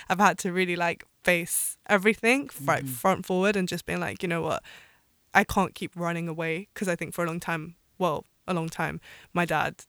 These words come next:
Speaker 1: since he went away, I was just avoiding the issue and, like, you know, didn't wanna speak to him, didn't wanna, um, visit him, and just because I had so much anger in me. And
Speaker 2: Yeah.
Speaker 1: now that I've released the anger and released that kind of, like, unknowing and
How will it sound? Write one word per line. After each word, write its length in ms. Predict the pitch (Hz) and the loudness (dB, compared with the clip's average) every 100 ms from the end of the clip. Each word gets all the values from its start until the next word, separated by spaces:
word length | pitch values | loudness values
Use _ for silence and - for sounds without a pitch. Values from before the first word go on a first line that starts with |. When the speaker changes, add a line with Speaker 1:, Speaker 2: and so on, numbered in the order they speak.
| _ | _
Speaker 1:
since 240 | - 190 170 | -2 -2 -2
he 120 | 185 | -2
went 180 | 180 175 | -2 -2
away, 280 | 175 175 165 | 0 -2 -2
I 80 | 165 | -2
was 120 | 170 | -4
just 140 | - _ - | -6 _ -12
avoiding 460 | - 175 175 175 175 | -8 -2 -2 0 -4
the 100 | - | -4
issue 320 | 180 - 151 | -2 -4 -4
and, 120 | 160 160 | -6 -6
like, 180 | - | -6
you 60 | - | -4
know, 140 | 165 160 | -4 -4
didn't 320 | - 180 - | -2 -2 -2
wanna 240 | 180 170 | -4 -4
speak 240 | - 208 - | -4 -6 -4
to 100 | 170 | -6
him, 120 | 170 | -4
didn't 220 | 170 165 | -4 -4
wanna, 360 | 170 170 165 170 - - - _ _ _ _ _ - | -4 -2 -4 -6 -12 -20 -20 _ _ _ _ _ -6
um, 440 | 196 175 175 165 - _ _ - | -2 0 -2 -4 -8 _ _ -4
visit 380 | 180 208 202 - | 6 6 6 0
him, 300 | 180 165 165 | -2 -4 -4
and 320 | 160 160 - _ _ _ | -8 -10 -12 _ _ _
just 200 | - 185 | -2 0
because 200 | 196 214 | 0 -2
I 80 | 175 | -2
had 260 | 170 170 170 | 0 -2 -2
so 120 | - | -4
much 200 | 170 156 | -4 -4
anger 340 | - 175 175 160 | -2 -2 -2 -4
in 140 | 165 | -8
me. 240 | 170 175 - - | -10 -12 -10 0
And 100 | 185 | 4
Speaker 2:
Yeah. 60 | |
Speaker 1:
now 200 | 180 165 | 4 2
that 240 | 165 175 - _ _ | 0 -2 -4 _ _
I've 300 | 170 175 165 | 2 2 0
released 300 | 175 185 190 - | -4 -2 -2 -4
the 100 | - | 0
anger 540 | 185 196 175 165 170 | 0 0 -2 -2 -4
and 380 | - 175 175 175 - | -4 -6 -6 -10 -12
released 520 | 190 190 185 180 - | -4 -2 0 -2 -4
that 160 | - - | -6 -4
kind 240 | 185 175 | -2 -2
of, 100 | 165 | -2
like, 220 | 160 160 - | -4 -6 -2
unknowing 720 | 175 180 175 175 175 170 170 170 | 0 2 0 0 0 -2 -4 -6
and 380 | 165 165 175 | -6 -6 -8